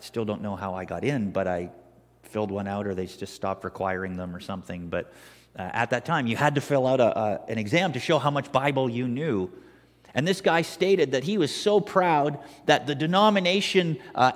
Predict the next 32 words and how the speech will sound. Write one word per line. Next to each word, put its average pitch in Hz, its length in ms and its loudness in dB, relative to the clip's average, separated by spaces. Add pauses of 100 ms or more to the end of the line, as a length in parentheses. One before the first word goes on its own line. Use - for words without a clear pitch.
entries, 165 640 0
kids 185 340 0
from 156 320 0
that 175 240 0
denomination, 160 800 -2 (180)
were 175 120 10
doing 226 300 8
the 196 100 8
best 240 640 4 (500)
out 165 140 2
of 151 180 0 (160)
all 214 400 12
the 180 80 0
students. 160 640 -2 (1300)
And 139 120 2
I 135 80 4
went, 131 320 -2
"But 135 240 0 (920)
that's 151 320 -6
just - 280 -12
the 139 60 -12
beginning. 139 540 0
What, 131 140 -4 (920)
what's 170 240 -4
the 185 120 -2
next 208 360 -4
part 139 240 0
for 127 220 -2
them? 120 180 -4
What, - 400 -4
like, 131 280 -2
it, 147 140 -2